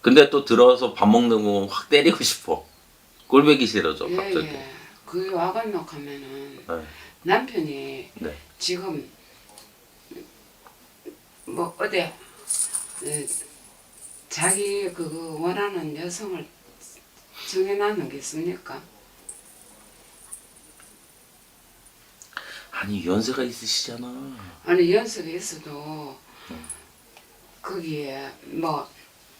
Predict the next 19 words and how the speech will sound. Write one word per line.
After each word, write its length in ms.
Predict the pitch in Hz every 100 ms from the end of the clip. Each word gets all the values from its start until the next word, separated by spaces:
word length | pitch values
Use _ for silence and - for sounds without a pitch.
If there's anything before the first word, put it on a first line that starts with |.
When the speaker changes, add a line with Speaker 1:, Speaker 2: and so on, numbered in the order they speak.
| - - - - - - - - - - - -
Speaker 2:
그러니까 460 | 151 156 147 139 - 139 - - - - -
거기 260 | 202 175
뭐 180 | 160 151
자식이 560 | - 170 - - 180 160
있다든가 680 | 160 151 143 147 139 139 143 147 - - - - - - - -
자기, 340 | 160 190 - - - -
이 460 | 202 208 202 196
남편의 640 | 185 202 208 190 160 147 127
사주가 1040 | - - 180 185 185 165 139 143 143 - - - - - - - - -
딴 180 | - 208
데 160 | 233 226
또 140 | 170
뭐 160 | 160 151
자식이 440 | 156 180 - 185
있습니까? 520 | 147 175 165 190 202 156 160 - - - - - - - - - - - - -
Speaker 1:
예, 140 | 80
사주에는 500 | 71 117 151 139 135 123
한량이 420 | 139 160 151 117
있으셔서 760 | 87 95 82 - - - -